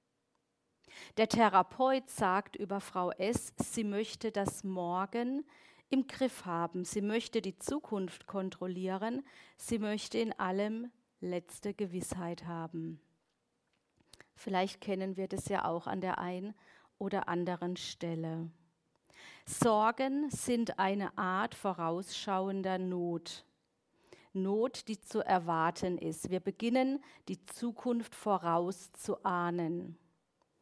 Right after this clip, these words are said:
Sorgen rufen Ängste in uns hervor, verbunden mit Gefühlen von Ohnmacht und Hilflosigkeit. Sorgen führen zu einem Kraftverlust.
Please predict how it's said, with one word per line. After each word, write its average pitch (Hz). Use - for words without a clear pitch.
Sorgen 240
rufen 233
Ängste 190
in 185
uns 180
hervor, 190
verbunden 240
mit 220
Gefühlen 214
von 180
Ohnmacht 202
und 208
Hilflosigkeit. 165
Sorgen 226
führen 202
zu -
einem 175
Kraftverlust. 254